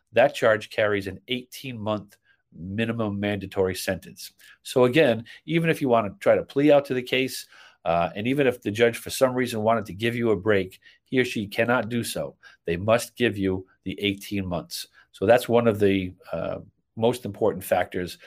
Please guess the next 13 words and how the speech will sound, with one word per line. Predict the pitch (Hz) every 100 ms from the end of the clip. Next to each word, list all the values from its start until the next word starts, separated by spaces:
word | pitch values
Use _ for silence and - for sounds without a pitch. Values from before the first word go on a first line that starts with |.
| - _
when | 95
considering | 95 95 - 101 95
whether | 87 95 98
or | 90
not | 90 85
you | 92
will, | 87 85 -
you'll | 95 92
be | 90 82 82 _
serving | - - 113 92 87
any | 87
jail | 85 87 82
time. | - 82 73